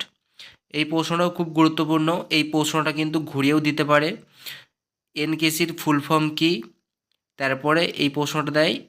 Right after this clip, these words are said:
এন-, এনকেসি কার সভাপতিত্বে গঠিত হয়? এই প্রশ্নটা এভাবেও ঘুরিয়ে দিতে পারে। খুব গুরুত্বপূর্ণ প্রশ্ন, তিনের প্রশ্নটাও। চারের প্রশ্ন, কার্যকরী সাক্ষরতা কী? What is functional literacy? পাঁচের প্রশ্ন,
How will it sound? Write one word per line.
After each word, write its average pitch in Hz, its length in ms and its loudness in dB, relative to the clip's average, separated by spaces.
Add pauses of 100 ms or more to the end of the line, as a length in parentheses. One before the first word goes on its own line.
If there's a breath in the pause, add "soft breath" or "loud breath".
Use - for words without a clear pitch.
এন-, 139 260 -4 (340)
এনকেসি 147 600 -2 (200)
কার 135 200 4
সভাপতিত্বে 143 720 -2
গঠিত 123 340 0
হয়? 98 240 -6 (420)
এই 143 140 -6
প্রশ্নটা 151 440 0
এভাবেও 151 400 2
ঘুরিয়ে 143 300 4
দিতে 139 220 2
পারে। 139 220 4 (1120 loud breath)
খুব 160 160 -4
গুরুত্বপূর্ণ 151 600 0
প্রশ্ন, 147 340 -2 (320)
তিনের 139 260 -2
প্রশ্নটাও। 147 640 -2 (440 loud breath)
চারের 143 320 -2
প্রশ্ন, 160 460 -2 (100)
কার্যকরী 143 520 0
সাক্ষরতা 151 600 -4
কী? 170 200 -2
What 127 320 2
is 151 200 0
functional 135 580 0 (100)
literacy? 135 540 0 (1120 soft breath)
পাঁচের 135 340 -2
প্রশ্ন, 160 300 -2